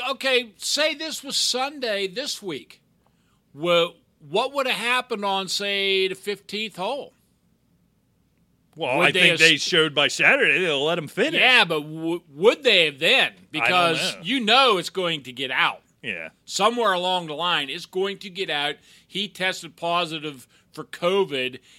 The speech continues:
Speaker 1: and three weeks later, they're gonna strip him of the memorial, and we'll give it to Bob Schmo here because he
Speaker 2: <laughs>
Speaker 1: happened to finish
Speaker 2: That
Speaker 1: second
Speaker 2: would
Speaker 1: place.
Speaker 2: be something.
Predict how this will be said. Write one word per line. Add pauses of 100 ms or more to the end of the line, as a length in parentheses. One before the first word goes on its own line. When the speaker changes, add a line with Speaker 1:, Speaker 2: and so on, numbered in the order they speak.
(100)
Speaker 1:
and
three
weeks
later,
they're
gonna
strip
him
of
the
memorial, (260)
and
we'll
give
it
to
Bob
Schmo
here
because
he
Speaker 2:
<laughs>
Speaker 1:
happened
to
finish
Speaker 2:
That
Speaker 1:
second
Speaker 2:
would
Speaker 1:
place.
Speaker 2:
be
something.